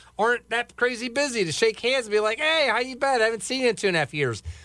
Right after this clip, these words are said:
How'd covid treat you?" "Yeah, it treated us crappy," right? Um, "Are you glad to not have a mask on?" "Yeah, we're loving it." All right, we just had that happen this week for the first time.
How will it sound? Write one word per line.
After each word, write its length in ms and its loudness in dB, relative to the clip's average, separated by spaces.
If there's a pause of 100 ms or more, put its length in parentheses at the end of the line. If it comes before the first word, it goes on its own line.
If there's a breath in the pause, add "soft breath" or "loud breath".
(200 loud breath)
How'd 220 2
covid 360 0
treat 360 0
you?" 160 -2
"Yeah, 240 0
it 80 -6
treated 340 0
us 220 0 (180)
crappy," 480 -2
right? 220 -2 (440 loud breath)
Um, 440 0 (260)
"Are 100 2
you 140 -2
glad 320 2
to 60 -8
not 180 0
have 180 0
a 60 -4
mask 400 0
on?" 300 -2
"Yeah, 320 2
we're 120 2
loving 300 0
it." 160 -6 (380 loud breath)
All 120 4
right, 220 0
we 120 -8
just 180 -10
had 200 2
that 200 2
happen 320 -2
this 200 -2
week 200 0
for 100 -8
the 100 -4
first 340 0
time. 340 0